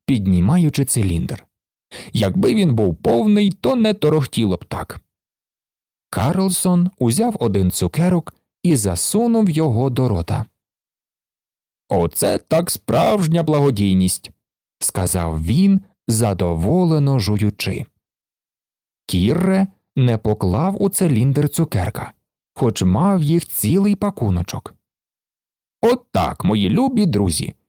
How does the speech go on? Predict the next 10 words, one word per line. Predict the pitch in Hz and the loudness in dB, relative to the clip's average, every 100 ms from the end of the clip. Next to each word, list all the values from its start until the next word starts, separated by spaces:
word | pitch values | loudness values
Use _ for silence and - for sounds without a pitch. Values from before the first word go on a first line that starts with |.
| _ | _
і | - 226 | -2 -2
ти, | - 196 226 | 0 -2 -2
Кірре», | 214 - 127 - 113 107 - _ _ _ - | -4 -2 0 0 -2 -2 -6 _ _ _ -10
сказав | - - 110 82 78 | -6 -2 -2 -2 -6
Карлсон. | - 92 78 - - - 131 _ _ - - - _ | -4 -4 -4 -6 -6 -8 -12 _ _ -20 -20 -20 _
«Перед | - 95 76 | -2 -2 -2
вами | 175 - 247 233 220 | 0 0 2 2 0
вчений | 208 - 175 202 196 | -2 -2 0 2 2
собака | 180 165 156 127 139 127 - | 0 0 0 0 0 -2 -2
Альберг. | - 131 82 78 - - | -2 0 0 -2 -6 -10